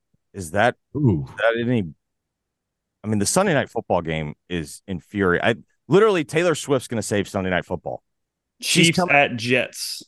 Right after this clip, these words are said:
Speaker 1: She's co-,
Speaker 2: Did you
Speaker 1: she's
Speaker 2: see Willie Gay's comment yesterday?
Speaker 1: No, what'd he say?
Speaker 2: Oh, so they asked <laughs> Willie Gay. They're in the Chiefs locker room.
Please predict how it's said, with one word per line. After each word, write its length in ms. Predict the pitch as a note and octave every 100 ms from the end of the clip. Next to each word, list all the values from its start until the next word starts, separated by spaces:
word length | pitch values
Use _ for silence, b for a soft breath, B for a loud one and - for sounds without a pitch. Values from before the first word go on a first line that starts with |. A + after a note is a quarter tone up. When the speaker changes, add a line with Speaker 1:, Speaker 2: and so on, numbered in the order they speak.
| _
Speaker 1:
She's 260 | - F#3 F#3
co-, 120 | -
Speaker 2:
Did 80 | B2+
you 60 | A2+
Speaker 1:
she's 200 | F3+ -
Speaker 2:
see 120 | G#3
Willie 300 | F3 E3+ E3+
Gay's 360 | D3 C#3+ C3+ A#2
comment 460 | - A#2 C3 B2+
yesterday? 520 | B2 B2+ - B2+ C#3 C3+ _ _ _ _ _ _ _ -
Speaker 1:
No, 180 | C3+ A#2
what'd 180 | A#2 A2
he 40 |
say? 300 | G#2+ F#2 - _ _
Speaker 2:
Oh, 220 | C3 C3
so 160 | B2 C3+
they 160 | B2
asked 220 | C3+ D3+ B2+
<laughs> 20 |
Willie 320 | - E3 C3+
Gay. 460 | G2+ A#2+ G#2 F2+ -
They're 180 | G#2 A#2+
in 60 |
the 360 | C#3 A#2 _ A2+
Chiefs 320 | - B2 B2
locker 320 | A2+ G#2+ G2+ G2+
room. 340 | F#2 F2 E2+